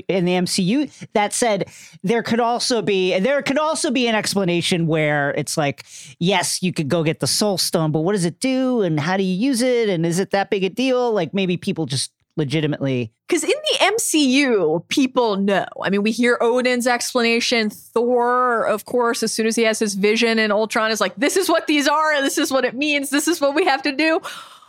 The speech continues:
Speaker 2: Wong had his PowerPoint ready to go
Speaker 1: <laughs> I
Speaker 2: in
Speaker 1: agree.
Speaker 2: Infinity
Speaker 1: They all
Speaker 2: War.
Speaker 1: know about it.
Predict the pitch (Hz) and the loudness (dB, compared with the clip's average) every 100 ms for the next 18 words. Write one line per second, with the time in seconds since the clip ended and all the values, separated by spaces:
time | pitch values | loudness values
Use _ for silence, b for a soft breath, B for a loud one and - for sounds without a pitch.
0 | B B 254 285 311 311 339 370 453 311 | B B 0 2 4 2 2 0 2 2
1 | 370 277 - 359 294 339 339 453 330 302 | 0 -2 -2 0 2 0 0 0 2 2
2 | 269 311 320 339 330 269 285 330 330 320 | 2 2 2 2 2 2 2 2 2 0
3 | - - - 453 311 269 226 339 466 254 | -2 0 2 4 2 4 2 2 4 4
4 | 240 247 - 466 359 330 202 160 131 - | 4 4 4 2 2 0 0 0 0 -2